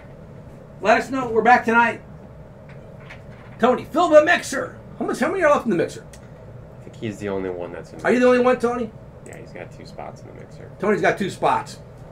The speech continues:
Speaker 1: If not, we will. Uh, I'm sure it'll fill up by, uh, the start of tonight's show at eight P M. It's, what time is it? It's, uh, three, three fifteen.
Speaker 2: Yeah.
Speaker 1: Uh, again, so we got, uh, a little less than five hours,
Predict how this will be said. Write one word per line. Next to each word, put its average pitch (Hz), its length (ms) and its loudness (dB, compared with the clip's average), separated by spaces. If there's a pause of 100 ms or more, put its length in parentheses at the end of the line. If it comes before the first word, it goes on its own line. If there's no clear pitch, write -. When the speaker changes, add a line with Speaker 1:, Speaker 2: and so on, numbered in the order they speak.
(640)
Speaker 1:
If 185 220 4
not, 254 420 8 (380)
we 208 160 0
will. 196 360 6
Uh, 185 280 6 (100)
I'm 175 100 -8
sure 269 200 4
it'll 226 100 10
fill 214 180 8
up 196 160 6
by, 180 240 8 (140)
uh, 151 320 4 (400)
the 151 80 -2
start 190 280 4
of 165 100 2
tonight's 175 320 4
show 202 260 2
at 165 60 4
eight 165 180 0
P 151 160 0
M. 170 140 2
It's, 123 120 -8
what 156 220 -4
time 143 220 0
is 117 80 -6
it? 117 40 -6
It's, - 160 -8
uh, 131 180 0
three, 170 300 -2 (320)
three 165 140 -2
fifteen. 160 480 -2 (160)
Speaker 2:
Yeah. 135 160 -14 (220)
Speaker 1:
Uh, 143 180 4
again, 139 180 -2
so 156 100 -4
we 139 60 -2
got, 131 180 0 (280)
uh, 135 160 2
a - 20 -2
little 139 160 -2
less 135 140 -2
than 123 80 -10
five 120 240 0
hours, 214 460 2